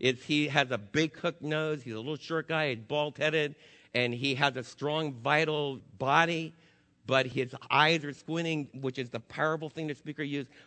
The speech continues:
Paul, when he came to Thessaloniki, didn't win the audience 'cause of his great oratory.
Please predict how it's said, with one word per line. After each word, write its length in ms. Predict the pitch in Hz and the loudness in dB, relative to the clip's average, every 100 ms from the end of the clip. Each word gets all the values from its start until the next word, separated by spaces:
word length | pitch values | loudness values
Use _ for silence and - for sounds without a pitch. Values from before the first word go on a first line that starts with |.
| _ | _
Paul, 480 | - 190 196 208 208 | -4 2 4 2 0
when 100 | 185 | 0
he 80 | 160 | -2
came 280 | - 175 175 | -2 -4 -2
to 80 | 160 | -2
Thessaloniki, 840 | 143 135 123 120 127 123 107 87 _ _ _ _ 101 - | -2 -4 -4 -2 -4 -4 -6 -8 _ _ _ _ -20 0
didn't 460 | 170 175 185 185 - - | 4 4 2 -2 -6 -14
win 400 | 117 135 156 156 | -8 0 0 2
the 120 | 143 | 0
audience 440 | 131 135 127 104 | 0 -2 -4 -8
'cause 160 | - 123 | -10 -10
of 80 | 110 | -8
his 160 | 104 | -10
great 300 | 110 117 127 | -8 -6 -4
oratory. 500 | 110 104 95 - 80 | -4 -6 -8 -12 -20